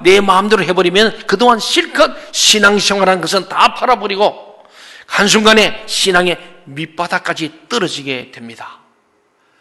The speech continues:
저도 목회하다 보면은 그런 목사님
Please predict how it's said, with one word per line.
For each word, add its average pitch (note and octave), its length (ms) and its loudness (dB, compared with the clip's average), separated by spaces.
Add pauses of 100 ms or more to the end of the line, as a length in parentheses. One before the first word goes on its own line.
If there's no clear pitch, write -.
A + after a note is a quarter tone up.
(240)
저도 F#3 120 -6
목회하다 D#3+ 360 -4
보면은 C#3+ 460 -4 (280)
그런 E3 360 -6
목사님 D3+ 520 -6